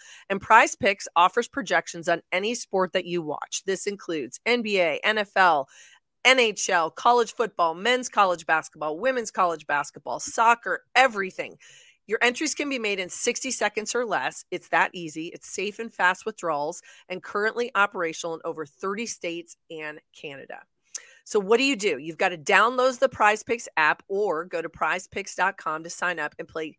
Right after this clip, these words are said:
daily fantasy sports. First-time users can receive a one hundred percent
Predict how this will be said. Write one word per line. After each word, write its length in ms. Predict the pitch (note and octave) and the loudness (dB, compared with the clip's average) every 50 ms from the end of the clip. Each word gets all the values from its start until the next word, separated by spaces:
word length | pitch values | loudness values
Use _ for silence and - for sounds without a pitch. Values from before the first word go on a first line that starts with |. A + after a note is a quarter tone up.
| _ - | _ -14
daily 460 | C#3+ - F#3 F3 F3 F3+ F#3+ G3+ F#3+ - _ _ | -8 -6 -6 -6 -4 -6 -6 -8 -10 -14 _ _
fantasy 420 | F3+ F3 E3+ E3+ E3 - - F3 | -10 -10 -8 -10 -10 -12 -12 -12
sports. 500 | F3 - - - D3+ - - _ - - - _ - - - _ _ _ | -12 -12 -10 -8 -8 -8 -8 _ -14 -16 -16 _ -20 -20 -20 _ _ _
First-time 420 | - A3+ B3 A#3+ - D#4+ D4 D#4 D4+ | 2 2 2 4 4 2 2 2 2
users 360 | C4+ B3 G#3+ G#3+ B3+ B3+ - | 0 -2 -2 -2 -4 -6 -4
can 160 | - A3 G3 | -6 -6 -4
receive 320 | F#3+ F#3+ F#3 - G3+ G3 E3+ | -4 -6 -6 -6 -6 -4 -4
a 120 | F3+ E3+ | -4 -4
one 280 | D#3+ D3+ E3 F3+ F#3+ A#3 | -6 -4 -2 -2 -2 -2
hundred 260 | B3 A3+ A#3 B3+ B3 | -2 -4 -4 -4 -4
percent 380 | - C4 - - G#3 G3+ G3+ | -6 -8 -6 -4 -2 -4 -4